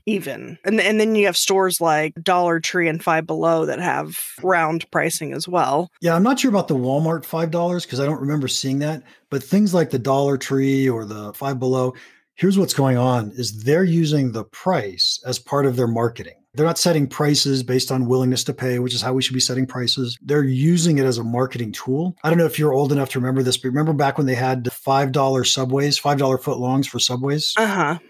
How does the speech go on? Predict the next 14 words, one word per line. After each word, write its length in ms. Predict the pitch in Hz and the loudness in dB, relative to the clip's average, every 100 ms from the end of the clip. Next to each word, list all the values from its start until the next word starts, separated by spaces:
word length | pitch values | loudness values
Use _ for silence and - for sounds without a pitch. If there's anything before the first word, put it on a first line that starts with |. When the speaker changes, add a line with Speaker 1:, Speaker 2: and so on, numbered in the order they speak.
| - | -4
Speaker 1:
Mm, 140 | 185 | 0
yeah, 140 | 180 | 0
Speaker 2:
Right? 100 | 156 | 0
Speaker 1:
I 20 | 165 | 0
remember 320 | 165 147 139 | -2 -4 -4
that. 140 | 139 - | -4 0
Speaker 2:
They're 100 | 160 143 | 0 0
using 500 | 135 160 165 170 139 | 0 2 4 2 2
the 140 | 135 | 0
price 920 | 131 - - 214 156 107 117 - - - - | -4 -6 0 2 2 0 0 0 -2 -6 -6
as 200 | 131 127 | -2 0
a 40 | |
marketing 500 | 131 143 135 101 92 | 2 0 0 -6 -8
tool, 360 | - - - | -14 -18 -20